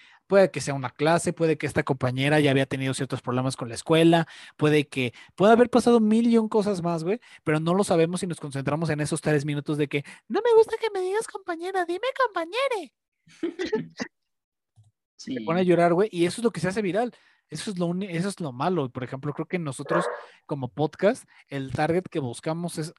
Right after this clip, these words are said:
Speaker 1: poner a pensar a la gente y a entretenerse y que no simplemente se quede esperando a ver un video de tres minutos, porque, pues,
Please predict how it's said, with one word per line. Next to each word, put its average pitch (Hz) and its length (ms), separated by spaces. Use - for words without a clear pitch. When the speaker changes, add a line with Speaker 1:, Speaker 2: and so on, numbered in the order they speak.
Speaker 1:
poner 147 260
a 180 80
pensar 151 300
a 165 60
la 151 100
gente 165 320
y - 20
a 165 40
entretenerse 143 680
y 165 100
que 135 200
no 151 280
simplemente 160 600
se - 140
quede 135 220
esperando 139 500
a 139 60
ver 139 220
un 156 140
video 147 360
de 143 60
tres 139 320
minutos, 175 320
porque, 151 240
pues, 143 260